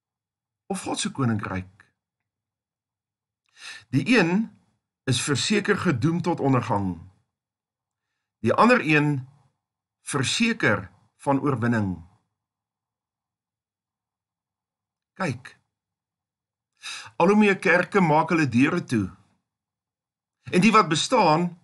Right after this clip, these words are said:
sukkel al meer. Kragtelose kerke wat hulle self van die goddelike krag van die Gees beroof,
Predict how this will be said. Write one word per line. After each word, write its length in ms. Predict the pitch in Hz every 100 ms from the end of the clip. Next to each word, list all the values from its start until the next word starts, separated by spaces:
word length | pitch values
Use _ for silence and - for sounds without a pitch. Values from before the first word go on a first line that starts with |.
| _ _ _ _ _ _
sukkel 380 | - 190 170 180
al 160 | 185
meer. 480 | 175 151 175 123 95 - _ _ _ _ _ _ _ _ _ _ _ - - -
Kragtelose 880 | - 285 311 - 285 214 196 202 226 -
kerke 640 | 175 170 - 185 170 165 - _ _ _
wat 180 | - 156
hulle 160 | 185 170
self 520 | - 277 277 277 -
van 160 | 240 208
die 120 | 190
goddelike 680 | 156 139 320 311 285 - 269
krag 360 | - 233 254 -
van 160 | 240
die 80 | 214
Gees 400 | 214 247 240 226
beroof, 760 | 175 202 151 180 165 120 - -